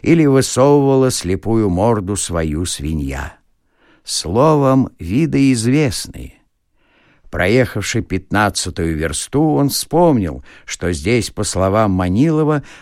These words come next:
должна быть его деревня. Но и шестнадцатая верста пролетела мимо, а деревни всё не было видно, и если бы не два мужика, попавшиеся навстречу,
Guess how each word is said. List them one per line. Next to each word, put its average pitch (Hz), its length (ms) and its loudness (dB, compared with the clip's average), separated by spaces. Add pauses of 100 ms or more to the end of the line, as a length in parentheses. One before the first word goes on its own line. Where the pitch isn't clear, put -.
должна 107 500 0
быть 131 240 -2
его 127 260 0
деревня. 139 600 0 (800)
Но 98 200 0
и 113 160 2
шестнадцатая 120 1080 -2
верста 113 540 -2
пролетела 113 640 -2
мимо, 110 420 2 (180)
а 104 140 -2
деревни 95 540 0
всё 80 240 -4
не 98 200 0
было 104 240 -2
видно, 98 540 -4 (300)
и - 120 2
если 139 440 4
бы 131 160 2
не 131 120 4
два 131 360 4
мужика, 117 720 0
попавшиеся 101 880 -2
навстречу, 98 920 -2